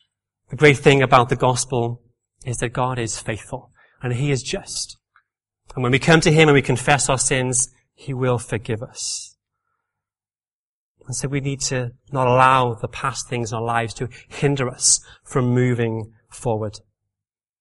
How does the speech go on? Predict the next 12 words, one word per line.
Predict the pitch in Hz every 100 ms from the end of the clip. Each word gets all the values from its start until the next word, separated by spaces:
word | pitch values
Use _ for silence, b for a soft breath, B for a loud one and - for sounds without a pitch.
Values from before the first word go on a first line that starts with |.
| _ _ _ _ _ _ _ _ _ _ _ _ _ _ _ _ _ _ _ _ _ _ _ _ _ _ _ _ _ _ _ _ - -
The | -
Christian | 185 156
life | 139 127
is | 123
often | 143 - 120
described | 117 - 127 117 113 104
as | 107
a | 117
marathon. | 123 127 110 104 98
I'm | 101
sure | - 113
you've | 107